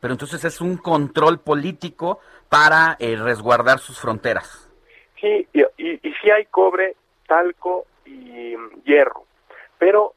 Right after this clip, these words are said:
Speaker 2: si no hay estabilidad política, es muy difícil que estos minerales exploten.
Speaker 1: Ujú.
Speaker 2: Se ha hablado de uranio, pero yo no he encontrado estudios que hablen sobre la existencia de uranio,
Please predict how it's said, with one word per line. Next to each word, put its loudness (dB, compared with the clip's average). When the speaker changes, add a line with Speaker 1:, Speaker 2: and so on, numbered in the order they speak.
Speaker 2:
si -12
no -6
hay -6
estabilidad -4
política, -12
es -8
muy -6
difícil -12
que -10
estos -6
minerales -4
exploten. -6
Speaker 1:
Ujú. -16
Speaker 2:
Se 2
ha 4
hablado 0
de -6
uranio, -4
pero -6
yo -6
no -8
he -8
encontrado -6
estudios -12
que -6
hablen -8
sobre -8
la -6
existencia -6
de -2
uranio, 2